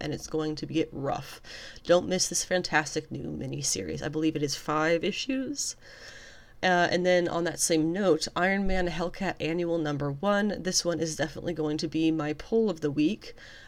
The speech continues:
Uh, possibly. There's some other good stuff coming up. This is by Christopher Cantwell with art by Ruari, Ruari Coleman. It says, "What fresh hell?" Spinning out of the pages of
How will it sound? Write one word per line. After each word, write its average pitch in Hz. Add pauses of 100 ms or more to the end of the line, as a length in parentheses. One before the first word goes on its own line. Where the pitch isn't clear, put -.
(120)
Uh, 311
possibly. 170
There's 165
some 160
other 143
good 135
stuff -
coming 131
up. 160 (360)
This 180
is 170
by 160
Christopher 226
Cantwell 190
with 185
art 160
by 160
Ruari, 170 (440)
Ruari 160 (100)
Coleman. 139 (640)
It -
says, -
"What 190
fresh -
hell?" 151 (220)
Spinning 180
out 180
of 175
the 165
pages 165
of 151